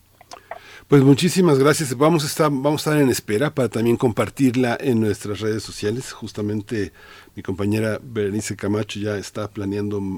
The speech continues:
este, formas de difundir, de expandir este discurso en el que,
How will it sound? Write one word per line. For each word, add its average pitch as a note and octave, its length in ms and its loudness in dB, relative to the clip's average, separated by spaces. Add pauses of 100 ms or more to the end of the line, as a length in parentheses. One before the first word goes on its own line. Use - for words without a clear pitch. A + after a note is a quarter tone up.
(120)
este, F#2+ 540 -6 (240)
formas G#2+ 420 -4
de F#2+ 80 -6
difundir, G2 540 -4
de G2 60 -6
expandir G2 560 -4 (420)
este - 240 -2
discurso A#2+ 540 -2
en A2+ 100 0
el G2 140 -2
que, G2 280 0